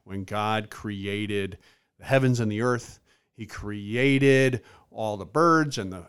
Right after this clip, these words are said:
animals, and he created the plants, and he created the whole earth. And then he creates man, and he, male,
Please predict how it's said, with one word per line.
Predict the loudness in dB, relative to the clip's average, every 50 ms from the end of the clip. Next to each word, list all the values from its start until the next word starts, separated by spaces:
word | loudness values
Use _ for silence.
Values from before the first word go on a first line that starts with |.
| -4 0
animals, | 2 2 4 4 6 6 6 6 4 2
and | 0 -6
he | -6
created | -8 -8 -4 -2 0 0 0 -2
the | -4
plants, | -10 -12 -10 -4 -2 0 2 2 0 -2 -4 -8
and | -8
he | -10
created | -10 -8 -6 -4 -4 -4 -4
the | -6 -8
whole | -4 0 2 2 2 2 2
earth. | 2 2 2 0 0 -2 -8 _ -20 -20 _ -10
And | -4 0 2
then | 2 2
he | 2 0
creates | -2 -2 -2 0 2 4 6 6 4 2 0 -2
man, | 2 4 4 6 6 4 4 4
and | 2 2
he, | 0 0 -2 -4 _ _ _ _ _ _ _ _ -4
male, | 0 2 4 4 4 4 4 2 0 -2 -4 -12